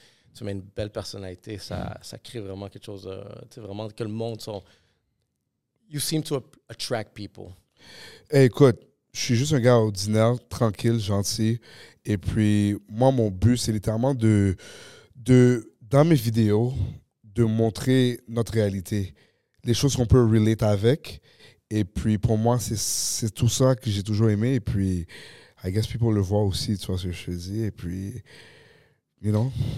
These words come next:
Speaker 1: C'est quoi ton première vidéo, là, que t'as, qui a explosé pendant la pandémie ? Y en a-tu un en particulier ? Y a-tu une formule, puis t'es,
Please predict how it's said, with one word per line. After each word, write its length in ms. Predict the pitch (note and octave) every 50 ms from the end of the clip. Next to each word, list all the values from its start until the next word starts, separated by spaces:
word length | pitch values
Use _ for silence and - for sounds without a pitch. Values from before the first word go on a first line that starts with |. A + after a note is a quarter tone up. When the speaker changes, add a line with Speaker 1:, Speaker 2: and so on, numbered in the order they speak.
| - -
Speaker 1:
C'est 60 | -
quoi 100 | - A3
ton 120 | - E3+
première 220 | B2+ C#3+ C#3+ C#3 C3+
vidéo, 440 | B2+ C3 A#2+ C3 C3 C#3 D3+ D3+ C#3
là, 100 | B2+ A#2+
que 160 | - C3 A#2
t'as, 1000 | A2+ - A#2+ A#2 A#2 A#2 A2+ A2+ A2+ A2 A2 A2 G#2+ G#2+ G#2+ G#2+ G2+ G#2 G#2+ G#2
qui 100 | - B2
a 20 |
explosé 640 | A2+ G2 - - D3 B2 A2+ A2 G#2+ B2+ C#3 C3+ B2 _ _ _ _ _
pendant 420 | - A2+ G#2 G#2+ G#2+ G#2 G#2 G2+ G#2
la 60 | G#2
pandémie ? 380 | - A2 G#2 G#2 G#2 G#2 A#2
Y 60 | A#2 G#2+
en 80 | G#2
a-tu 240 | G#2 G2+ - A#2+ A#2+
un 60 | B2+
en 40 | B2+
particulier ? 460 | - A2+ G#2 - - - B2 B2+ C3+
Y 40 | B2+
a-tu 120 | A#2 - E3
une 80 | D#3+
formule, 380 | D#3 - C#3 A#2 B2 C#3 D#3+ D3+
puis 100 | D#3 -
t'es, 160 | - B2+ A2